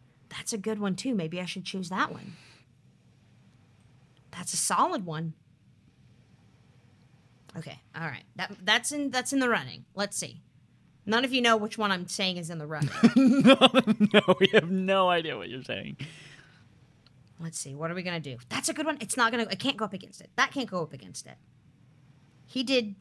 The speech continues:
Speaker 1: brown face for that movie. Gandhi.
Speaker 2: Mm,
Speaker 1: I didn't
Speaker 2: yeah.
Speaker 1: realize he did brown face for that, but I realized he wasn't as dark. Like, uh, Ben Kingsley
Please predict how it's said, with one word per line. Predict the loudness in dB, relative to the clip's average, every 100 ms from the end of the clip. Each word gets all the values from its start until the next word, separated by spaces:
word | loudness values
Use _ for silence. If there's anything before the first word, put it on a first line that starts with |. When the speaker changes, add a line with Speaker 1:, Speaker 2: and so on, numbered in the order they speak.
| _ _ _
Speaker 1:
brown | 4 4 2
face | -4 -8 -8
for | -10
that | -10 -12
movie. | -12 -14 -14 -16 -20 _ _ -20 -20 -8
Gandhi. | 0 2 2 -2 -8 -14 -20 _ _ _ _ _ _ _ _
Speaker 2:
Mm, | 0 2 4 6
Speaker 1:
I |
didn't | 8 8 6
Speaker 2:
yeah. | 2
Speaker 1:
realize | 2 4
he | 2 2
did | 2
brown | 4 4 4
face | -2 -2
for | -4
that, | -4 -4 -6 _ _ -4
but | 4
I | 4
realized | 4 2 2
he |
wasn't | 2 0 -2 4
as | 4 8
dark. | 6 6
Like, | 2 2
uh, | 4 4
Ben | 6 4
Kingsley | 4 0 2 2 2